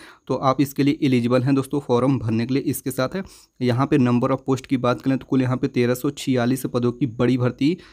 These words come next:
निकल के आ चुकी। एप्लीकेशन फॉर्म भरने का मोड यहाँ पे ऑनलाइन है, इसका फॉर्म भरना स्टार्ट कर दिया गया है। पन्द्रह सितंबर, पन्द्रह अगस्त से लेके पन्द्रह सितंबर दो हज़ार बाईस तक दोस्तों आप इसके लिए फॉर्म भी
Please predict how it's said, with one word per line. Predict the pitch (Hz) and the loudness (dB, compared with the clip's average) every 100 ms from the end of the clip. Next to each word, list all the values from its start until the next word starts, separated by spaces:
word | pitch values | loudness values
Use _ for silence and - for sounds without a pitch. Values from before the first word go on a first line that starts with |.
| _ _ | _ _
निकल | 131 - 131 | -2 0 0
के | 151 | 0
आ | 127 | 0
चुकी। | 120 127 147 - | -4 -2 -2 -2
एप्लीकेशन | 131 131 131 120 143 | -2 -2 -2 0 0
फॉर्म | 139 131 131 | 0 0 2
भरने | 127 135 | 4 2
का | 135 | 2
मोड | 131 | 2
यहाँ | 131 123 135 | 2 0 0
पे | 143 | -2
ऑनलाइन | 135 123 120 131 | 0 0 2 2
है, | 139 | 0
इसका | 131 131 | 0 -8
फॉर्म | - 127 127 | -6 -2 0
भरना | 127 131 - | 2 0 -2
स्टार्ट | 131 127 123 143 | -4 -4 -4 -4
कर | 123 | -4
दिया | 113 123 123 | 0 0 0
गया | 127 131 | 0 0
है। | 175 202 - - _ | -2 -4 -14 -20 _
पन्द्रह | 143 135 139 | 2 4 4
सितंबर, | 160 151 139 131 127 139 147 - | 0 -2 -2 0 2 0 -2 -2
पन्द्रह | 131 131 156 | 0 0 0
अगस्त | 135 135 139 | 0 -2 -2
से | 143 | -2
लेके | 123 127 156 | 0 0 0
पन्द्रह | 151 123 127 | 0 0 0
सितंबर | 143 139 - 127 123 139 | -2 -4 -2 0 2 2
दो | 131 123 | 0 0
हज़ार | 123 135 | 0 0
बाईस | 131 123 120 - | 0 0 0 -4
तक | |
दोस्तों | 127 127 147 | -4 -2 -2
आप | 131 | -4
इसके | 135 - | -4 -2
लिए | 127 | -4
फॉर्म | 135 120 117 123 | 0 0 2 2
भी | 131 185 | 2 -2